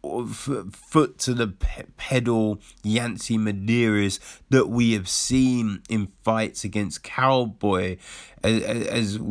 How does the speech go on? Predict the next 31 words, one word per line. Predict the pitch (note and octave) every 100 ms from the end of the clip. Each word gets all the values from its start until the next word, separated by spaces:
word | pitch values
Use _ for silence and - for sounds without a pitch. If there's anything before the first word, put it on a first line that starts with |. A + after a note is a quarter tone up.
| A2 A#2
uh, | B2
you | G#2 B2
know, | A2 G2+ - _ _ - -
we've | A#2+ G#2+
seen | - B2+ A#2+ A2+
against | A2 F#2+ A2 G2+ - _ -
Oliveira. | A#2+ A2 F#2+ G#2+ C3 B2 A2 F#2 F#2 - - -
You | - G#2+
know, | G2+
it, | F#2+
it, | A#2 A#2 A#2+ A#2 A#2
it | G#2+ G2+ - -
just | - - -
didn't | C3 A#2
seem | - A#2+ G#2+
like | A2+ -
the | G2+
same | - A2+ G#2
Medeiros. | G2 A2 C#3 B2+ F2+ E2+ - - - -
So, | - A2+ A2+ A2 G#2+
um, | G2+ G2+ - _ _ _ _ _ _ _ _ _ -
yeah, | B2 B2+ G2+ -
Gillespie | A2+ A#2 G#2 - - A2+ G#2+ G#2 G2+ - - -
was | G#2+ G#2 -
able | B2 A#2 G2+ G#2+ G#2
to, | - A2 G#2 G#2 G2+ G2+ G2+
um, | G2+ F#2+ F#2+ G2 F#2+ _ - - - - - - - -
you | G#2
know, | G2 F#2
get | - C3+ -
Mount | G#2+ G#2+ G#2+ G2+ G2+